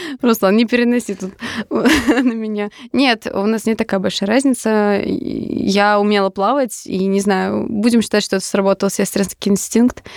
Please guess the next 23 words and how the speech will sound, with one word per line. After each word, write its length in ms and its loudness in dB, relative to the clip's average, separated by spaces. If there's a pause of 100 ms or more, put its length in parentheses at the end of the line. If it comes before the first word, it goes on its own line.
(260)
Вот, 280 2
и 40 4
я 180 4
ее 240 4
как-то 320 -4
взяла, 340 2
и 40 4
мы 140 2
поплыли 340 0
к 100 -6
шлангу, 540 2
пытались 400 -2
выплыть 340 2
из 80 0
этого 160 0
прудика. 640 0 (160)
Не, 220 4
все 100 -4
хорошо 240 -2
кончилось, 360 0
нас 100 -2
спасли, 500 0
но 400 2